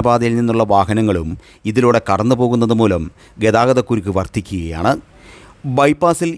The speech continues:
ഇരുവശത്തു നിന്നും വരുന്ന വാഹനങ്ങൾ ഏറ്റെടുക്കാനുള്ള സ്ഥലം ചുറ്റി കൊടും വളവും മറികടന്ന് വേണം യാത്ര തുടരുവാൻ. സമാന്തര പാതയുടെ അവശേഷിക്കുന്ന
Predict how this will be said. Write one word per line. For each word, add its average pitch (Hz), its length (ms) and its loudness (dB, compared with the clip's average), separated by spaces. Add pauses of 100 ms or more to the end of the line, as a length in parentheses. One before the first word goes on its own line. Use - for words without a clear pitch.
ഇരുവശത്തു 147 500 -2
നിന്നും 139 220 -2
വരുന്ന 127 180 0 (100)
വാഹനങ്ങൾ 117 460 0 (240)
ഏറ്റെടുക്കാനുള്ള 123 720 0
സ്ഥലം 110 300 0
ചുറ്റി 90 260 -2 (400)
കൊടും 135 300 4
വളവും 131 320 2
മറികടന്ന് 117 440 -2
വേണം 101 260 -2 (240)
യാത്ര 107 260 0 (100)
തുടരുവാൻ. 87 420 -2 (800)
സമാന്തര 113 520 2
പാതയുടെ 113 380 0 (160)
അവശേഷിക്കുന്ന 110 580 -4